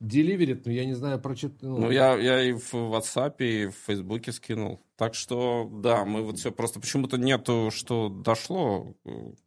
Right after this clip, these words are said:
Speaker 2: Мы щас удивились, что как-то не проходит.
Speaker 1: Отправляй последнюю, Свет, потому что вот это вот
Speaker 2: Ну, я
Speaker 1: пятнадцать,
Speaker 2: отправил уже, да.
Speaker 1: пятнадцать восемнадцать, которая была.
Speaker 2: Да, да.
Speaker 1: Прям вот туда, во все возможные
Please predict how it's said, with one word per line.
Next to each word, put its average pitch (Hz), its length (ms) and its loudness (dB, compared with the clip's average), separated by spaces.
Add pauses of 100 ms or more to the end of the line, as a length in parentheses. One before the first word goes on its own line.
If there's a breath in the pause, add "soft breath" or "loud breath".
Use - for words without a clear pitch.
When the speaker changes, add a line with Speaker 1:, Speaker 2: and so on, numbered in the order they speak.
(600)
Speaker 2:
Мы 101 100 0
щас 107 320 -8
удивились, 107 440 -4
что - 160 -12
как-то 101 200 -12
не 95 80 -6
проходит. - 500 -8
Speaker 1:
Отправляй 156 420 -2
последнюю, 127 520 -4
Свет, 113 300 -8
потому 123 300 -8
что 113 300 -6
вот 104 220 -8
это 104 160 -10
вот 92 260 -14
Speaker 2:
Ну, 110 80 0
я 113 60 4 (140)
Speaker 1:
пятнадцать, - 20 -2
Speaker 2:
отправил 123 360 4
уже, 90 120 -4
да. 90 120 0
Speaker 1:
пятнадцать 139 280 -2
восемнадцать, 127 460 0
которая 95 420 -6 (260)
была. 101 360 -4 (180)
Speaker 2:
Да, 92 340 -2 (200)
да. 95 420 -6
Speaker 1:
Прям 120 260 -2
вот 123 200 -4 (180)
туда, 123 420 -4 (560)
во 127 140 -2
все 151 360 -2
возможные 135 760 -2